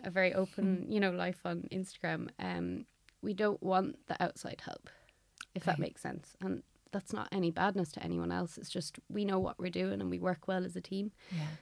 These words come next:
Speaker 1: So it was never, we didn't ever want it to be anyone else's responsibility, you know, for,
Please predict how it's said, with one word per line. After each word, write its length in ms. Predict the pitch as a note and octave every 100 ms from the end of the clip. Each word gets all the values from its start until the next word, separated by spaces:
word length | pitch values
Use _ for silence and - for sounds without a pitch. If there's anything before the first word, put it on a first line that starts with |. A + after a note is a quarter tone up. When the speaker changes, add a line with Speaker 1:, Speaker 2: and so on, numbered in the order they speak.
| _
Speaker 1:
So 480 | - G#3 G3 F3+ - _ _ _ _ -
it 140 | F#3+
was 220 | F#3 F3+
never, 520 | G3+ G3 G3+ G3 F#3 -
we 140 | G#3
didn't 280 | G#3+ A3+ -
ever 220 | F3+ F#3+
want 260 | F#3 F3 -
it 80 | -
to 80 | -
be 120 | F#2+
anyone 300 | F2+ F2+ -
else's 480 | F3 - E3+ - -
responsibility, 960 | F#3 E3+ - G#3 - D#3 D#3 - C#3+ - _ _ _ _ _
you 140 | - E3+
know, 180 | D#3 -
for, 380 | - - -